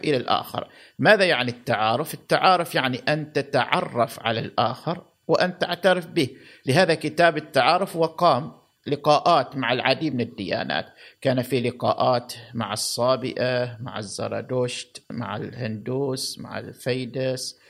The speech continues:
كذلك مع اليهود. آه، أيضًا كانت لقاءات مع المذاهب المسيحية المختلفة،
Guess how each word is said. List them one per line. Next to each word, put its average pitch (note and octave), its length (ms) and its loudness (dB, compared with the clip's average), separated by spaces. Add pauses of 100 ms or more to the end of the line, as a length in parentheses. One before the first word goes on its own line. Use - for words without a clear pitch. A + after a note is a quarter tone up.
(320)
كذلك A#2 460 0
مع G#2+ 180 -4
اليهود. C3 840 -2 (280)
آه، G#2+ 600 -4
أيضًا B2 260 -2
كانت A2 360 -6
لقاءات A2 600 -2
مع G#2+ 140 -4
المذاهب A2+ 580 -4
المسيحية A2+ 640 -6
المختلفة، C3+ 760 -4